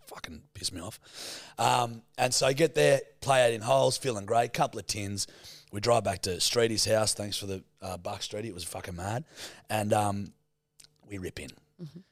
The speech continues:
Speaker 1: Now I'm going, big interview on the Sunday. So I'm like, rip and tear, 'cause it was a day session, and then reasonable hour.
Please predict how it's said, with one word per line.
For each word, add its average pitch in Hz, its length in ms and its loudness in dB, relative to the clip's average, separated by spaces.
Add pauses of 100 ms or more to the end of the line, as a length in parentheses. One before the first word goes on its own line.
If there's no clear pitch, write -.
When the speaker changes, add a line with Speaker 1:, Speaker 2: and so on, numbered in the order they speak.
(220)
Speaker 1:
Now 95 180 -6
I'm 90 60 -6
going, 90 340 -4 (240)
big 127 160 -10
interview 101 400 -10 (340)
on 95 100 -14
the 87 80 -4
Sunday. 90 400 -4 (460)
So - 160 -4
I'm 85 160 -14
like, - 340 -18 (800)
rip 285 300 4 (500)
and 117 160 -8
tear, 123 340 4 (240)
'cause 107 140 -4
it 104 60 -2
was 101 160 0
a 95 40 -4
day 95 220 -4
session, 160 460 -4 (160)
and 110 180 -6
then 104 360 -4 (640)
reasonable 117 380 2
hour. 101 380 4